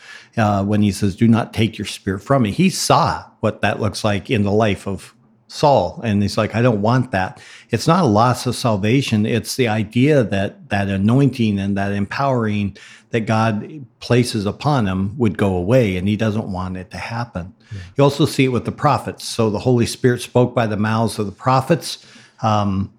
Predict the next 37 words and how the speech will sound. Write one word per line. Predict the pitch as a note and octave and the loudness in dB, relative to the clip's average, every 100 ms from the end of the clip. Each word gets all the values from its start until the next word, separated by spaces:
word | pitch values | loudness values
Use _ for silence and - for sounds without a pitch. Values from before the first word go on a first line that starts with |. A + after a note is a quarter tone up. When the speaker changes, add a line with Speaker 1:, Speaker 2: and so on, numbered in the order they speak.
| - | -2
Speaker 1:
in | A2+ | 0
Second | A2 D3 C3 A#2+ | 0 0 0 0
Peter | G#2+ C3 A#2+ | 0 2 2
one | A2 A2+ B2 A2 | 2 2 2 2
nineteen | A2+ A2+ A#2+ G#2 | 0 -2 -2 -4
to | |
twenty-one, | F#2+ - A#2+ G#2 A#2 C#3 C#3+ - - _ A2+ | -6 -4 -2 0 0 -2 -4 -8 -20 _ -10
it | G#2+ | -4
says, | A#2+ A2 - | 0 0 0
"And | A2+ | -2
so | - C3 | 2 4
we | B2+ | 4
have | G#2 B2 A#2 A#2 | 4 2 0 -4
the | |
prophetic | G#2+ A#2+ - C3+ C3+ C#3 - | -4 -4 0 2 2 2 0
word | G#2+ A2+ B2+ B2+ | 2 4 4 2
that | G#2+ G2+ | 0 0
is | F#2+ - | -2 2
more | G#2 B2 C3 | 4 4 2
sure, | B2 - F2 F#2 B2 - - - | 0 -2 -2 -2 -4 -6 -20 -16
to | - B2+ | 0 4
which | B2 - | 4 2
you | A#2+ | 0
do | A#2 B2 | 4 4
well | G#2+ A2 B2 C3+ | 4 4 4 2
to | C3 | -2
pay | - A#2 | 0 0
attention | A#2+ - A2 F#2+ A2 G#2+ | 0 0 -4 -2 -2 0
to | - A#2+ | 0 0
as | G2+ - | 0 -2
a | |
lamp | F#2+ G2+ A2 C3 - | 0 2 0 -2 -6
shining | - - G#2+ A2+ B2+ A#2 | -6 0 2 4 4 4
in | A2 | 2
a | G#2 | 0
dark | G#2+ A2+ - | 0 -2 -2
place | - F#2 G2+ | -6 -6 -6